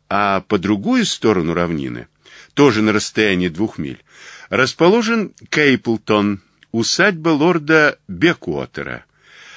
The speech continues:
где также имеется конюшня. Лошадей там больше, чем в Кингс-Пайленде.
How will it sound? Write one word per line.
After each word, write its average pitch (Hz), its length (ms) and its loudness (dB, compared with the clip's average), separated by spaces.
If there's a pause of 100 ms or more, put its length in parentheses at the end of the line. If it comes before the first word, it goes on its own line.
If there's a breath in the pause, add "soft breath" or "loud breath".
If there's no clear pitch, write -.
(120)
где 123 240 0
также 190 460 0
имеется 131 440 2
конюшня. - 640 -12 (1120 loud breath)
Лошадей 143 600 2
там 185 340 2
больше, 170 420 2
чем 87 380 -2
в - 80 -20
Кингс-Пайленде. 65 1120 -4